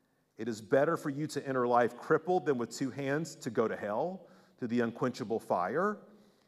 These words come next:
And if your foot causes you to sin, cut it off. It is better for you to enter life lame than with two feet to be thrown into hell. And if your eye causes you to sin, tear it out.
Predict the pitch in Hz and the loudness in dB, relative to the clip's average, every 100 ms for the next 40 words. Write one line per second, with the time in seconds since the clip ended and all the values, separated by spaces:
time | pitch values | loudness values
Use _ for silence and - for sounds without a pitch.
0 | _ _ - 135 139 139 135 - 156 - | _ _ -6 -2 0 0 0 2 2 4
1 | 170 165 160 135 143 123 - 160 175 170 | 4 4 0 -4 -4 -4 -2 0 0 0
2 | 165 139 123 117 139 202 202 147 120 - | 0 2 2 4 6 6 4 -2 0 2
3 | 156 170 151 147 135 139 135 131 131 123 | 2 0 -4 -6 -4 -2 0 4 2 2
4 | 117 127 131 175 165 139 123 - 165 - | -2 0 0 -2 -2 -2 -2 -2 -4 -4
5 | - 151 175 151 143 139 139 139 123 120 | -4 -4 -4 -6 -6 -2 -2 -2 -4 -4
6 | 123 120 170 208 - - - - - 135 | 0 2 2 0 -4 -20 -20 -10 -4 0
7 | 135 143 147 165 233 - 196 175 160 151 | 2 4 6 6 6 4 4 4 0 -2
8 | 160 160 - 156 156 151 - - 180 208 | -2 -2 0 0 0 -2 -6 0 2 2
9 | - 165 - 113 135 101 - | 2 -4 -2 -2 -2 -2 -6